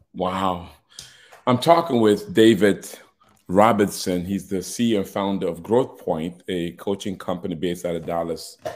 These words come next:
uh, Texas. David was certified trainer and coach with us, and then he transitioned, built his own practice, doing very well today.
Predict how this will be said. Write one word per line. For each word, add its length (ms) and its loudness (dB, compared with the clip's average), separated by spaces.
uh, 180 -10
Texas. 640 0
David 600 0
was 640 -6
certified 460 -6
trainer 280 -4
and 80 -8
coach 220 -8
with 180 -6
us, 500 -2
and 180 -4
then 400 -2
he 160 -12
transitioned, 920 -6
built 180 -4
his 100 -10
own 160 -6
practice, 640 -6
doing 300 -10
very 140 -2
well 220 -4
today. 500 -2